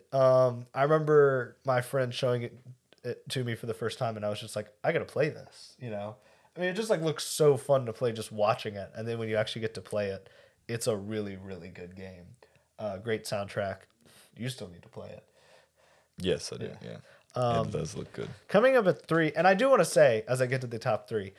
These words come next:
Speaker 1: you're probably wondering, "Well, what about these, like, a bunch of other games?" There were, like, so many games I didn't get to play this year that I'm really
Speaker 2: Yeah,
Speaker 1: sad
Speaker 2: me
Speaker 1: about,
Speaker 2: too.
Speaker 1: because there were so many games.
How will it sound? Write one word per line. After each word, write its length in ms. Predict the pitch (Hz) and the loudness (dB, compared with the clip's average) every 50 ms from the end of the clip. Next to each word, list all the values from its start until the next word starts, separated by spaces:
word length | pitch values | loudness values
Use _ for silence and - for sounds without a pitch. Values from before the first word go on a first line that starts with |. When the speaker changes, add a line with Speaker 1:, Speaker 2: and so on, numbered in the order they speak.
| - _ _ _ _ _ _ _ | -20 _ _ _ _ _ _ _
Speaker 1:
you're 140 | - 180 196 | -2 0 0
probably 340 | 190 190 254 269 277 262 214 | 2 4 4 6 8 8 8
wondering, 380 | 180 175 185 185 175 170 156 143 | 8 6 6 6 4 0 -2 0
"Well, 200 | 143 151 156 151 | 0 0 2 4
what 120 | 160 180 | 2 2
about 260 | 202 202 208 190 180 | 4 4 2 2 2
these, 220 | 175 160 147 135 151 | -2 -4 -4 2 2
like, 260 | 143 131 127 - - _ _ | 2 2 2 -2 -12 _ _
a 100 | - 135 | -2 -2
bunch 320 | 131 117 135 131 135 127 - | 0 0 -2 -2 -2 -2 -6
of 100 | 120 - - | -10 -8 -6
other 220 | - 120 113 107 | -4 -2 -2 -2
games?" 340 | 107 107 98 92 92 - - _ _ _ _ _ | -4 -6 -8 -10 -14 -16 -20 _ _ _ _ _
There 200 | 147 151 185 240 | -2 2 2 4
were, 160 | 269 285 277 | 4 2 2
like, 300 | 220 185 160 143 - - _ | 2 2 2 0 -2 -10 _
so 420 | - - - - - 170 156 156 | -12 -10 -8 0 4 6 6 6
many 220 | 156 156 147 143 127 | 6 4 2 2 2
games 360 | 120 120 123 127 131 131 - - _ | 0 0 0 0 -4 -6 -8 -8 _
I 120 | 117 113 | -4 -4
didn't 520 | 110 107 113 _ - 107 107 113 120 127 135 | -4 -6 -12 _ -8 -6 -6 -6 -10 -8 -10
get 200 | 135 - - - | -10 -10 -8 -8
to 100 | 147 139 | -10 -6
play 260 | - 147 143 143 143 | 0 2 2 2 2
this 240 | 143 147 143 - - | 0 -2 -4 -4 -6
year 220 | 151 147 147 147 | -2 0 0 -2
that 180 | 147 143 143 131 | 0 0 2 2
I'm 160 | 123 120 123 | 2 2 2
really 260 | 143 156 156 143 165 | 0 2 2 4 6
Speaker 2:
Yeah, 180 | 160 156 156 156 | 6 6 6 6
Speaker 1:
sad 100 | 170 - | 4 2
Speaker 2:
me 60 | - | 0
Speaker 1:
about, 100 | - - | -2 -4
Speaker 2:
too. 300 | - - - 67 65 78 - | -4 -4 -4 -4 -6 -8 -8
Speaker 1:
because 200 | - 139 156 151 | -4 -4 -2 0
there 100 | 147 180 | 0 0
were 140 | 170 156 143 | 2 2 0
so 540 | 127 - - - - - - 185 160 151 147 | 0 -2 -8 -10 -10 -4 2 2 2 2 2
many 200 | 143 143 135 135 | 0 -2 -4 -4
games. 500 | 120 127 139 135 110 98 92 - - - | -4 -2 -2 -2 -4 -8 -12 -16 -20 -20